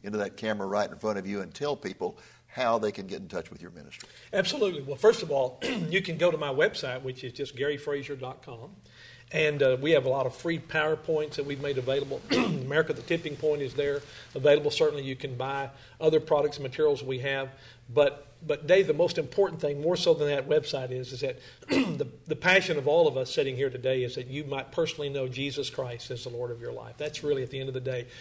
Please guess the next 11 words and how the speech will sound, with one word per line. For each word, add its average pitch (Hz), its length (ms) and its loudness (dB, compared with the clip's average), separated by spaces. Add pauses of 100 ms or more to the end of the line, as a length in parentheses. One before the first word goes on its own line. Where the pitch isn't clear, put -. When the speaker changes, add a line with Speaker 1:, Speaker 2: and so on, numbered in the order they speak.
(260)
Speaker 2:
with 135 180 6
the - 80 -2
peril 185 400 6
that 185 160 2
we 185 140 0
face, 123 460 -4 (280)
he 160 460 2
is 147 220 6
the 127 200 -4
only 139 440 -2
answer. 120 360 -10